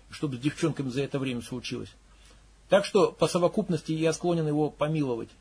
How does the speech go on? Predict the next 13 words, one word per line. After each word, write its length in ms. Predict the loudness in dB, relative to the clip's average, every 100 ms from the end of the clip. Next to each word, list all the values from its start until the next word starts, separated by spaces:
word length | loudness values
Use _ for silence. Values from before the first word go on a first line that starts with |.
| -8
если 220 | -2 0
он, 80 | 2
конечно, 380 | 2 2 0 0
будет 240 | 0 0
вести 260 | -6 -6 -6
себя 200 | -6 -4
нормально. 480 | -4 -2 -4 -6 -16 -20 -20 -20 -18 -4
Он 100 | -2
хочет 300 | 2 0 0
тут 160 | 0 0
остаться, 360 | 2 0 0
как 180 | -2 0
думаешь?» 360 | -2 -6 -10